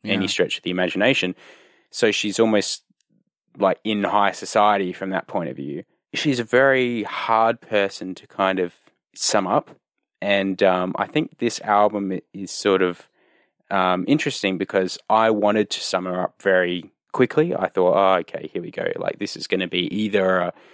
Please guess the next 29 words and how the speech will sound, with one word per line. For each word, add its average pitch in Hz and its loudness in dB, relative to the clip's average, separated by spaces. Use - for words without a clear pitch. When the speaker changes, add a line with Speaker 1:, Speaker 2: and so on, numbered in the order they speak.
Speaker 2:
um, 87 0
just, - -4
she's - -2
just - -4
the - -6
most 92 -2
tragic 104 -2
story 95 2
in 92 0
the 87 -2
world, 90 4
and 92 -4
this - -10
is 90 -8
just - -4
gonna 87 0
be 85 -4
ten 98 -2
songs 95 0
about 90 2
how 90 0
tragic - -4
it 95 -4
was, 98 2
or 107 6
it's - -6
gonna 95 -2
be, 92 0
like, 87 -4